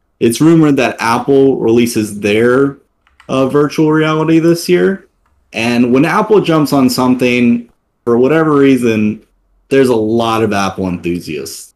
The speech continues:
Or, or maybe not for whatever reason, but, like, people are diehard Apple fans. And if you release new tech in Apple, the diehard Apple fans buy it. Um,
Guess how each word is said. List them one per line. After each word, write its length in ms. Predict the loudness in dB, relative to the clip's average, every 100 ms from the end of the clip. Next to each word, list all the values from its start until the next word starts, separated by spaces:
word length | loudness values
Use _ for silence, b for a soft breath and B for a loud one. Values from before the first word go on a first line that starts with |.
| -6
Or, 240 | -2 0
or 60 | 2
maybe 240 | 4 4
not 220 | 2 0 0
for 80 |
whatever 300 | 0 0 0
reason, 380 | 0 -2 -4 -6
but, 280 | -6 -6 -4
like, 400 | -4 -6 -8 _ _ -20 -4
people 300 | -2 0 2
are 100 | 0
diehard 480 | -2 -4 -2 -2 -2
Apple 320 | -2 -2 -4
fans. 460 | -2 -2 0 0 0
And 80 | -2
if 120 | 2
you 120 | 2
release 400 | 4 2 0 -2
new 260 | 2 2 2
tech 540 | -2 -2 -4 -8 -12
in 160 | -6 -4
Apple, 600 | -4 0 2 2 -2 -10 _ _ _ _ _ -4
the 80 |
diehard 560 | -2 -2 -2 -2 -2 -6 _
Apple 300 | -6 -4 -6
fans 340 | -6 -6 -6 -8
buy 320 | -10 -8 -4
it. 300 | -6 -8 _ _ _ _ -10
Um, 560 | -6 -4 -4 -6 -10